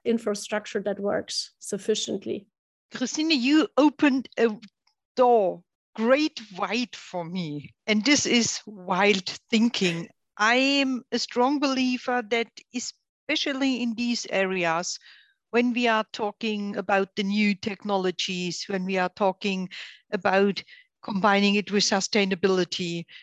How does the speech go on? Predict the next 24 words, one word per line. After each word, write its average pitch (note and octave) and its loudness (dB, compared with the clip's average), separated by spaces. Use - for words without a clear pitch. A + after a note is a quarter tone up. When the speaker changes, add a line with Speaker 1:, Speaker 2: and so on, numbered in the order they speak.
Speaker 2:
if - -2
we A3+ 6
have G#3+ 2
a - -2
look G#3+ 0
really G3+ 0
to A#3+ 4
the G3 0
young F#3 0
talents, F#3 -2
to A#3+ 2
the F#3+ 0
diversity F#3 -4
topics, - -4
we B3+ 2
need B3+ 6
the F#3+ 2
wild F3+ 2
thinkers. F3+ -2
What G3 -4
would C#4 0
be B3 -2
your A#3+ 2
wildest B3+ 0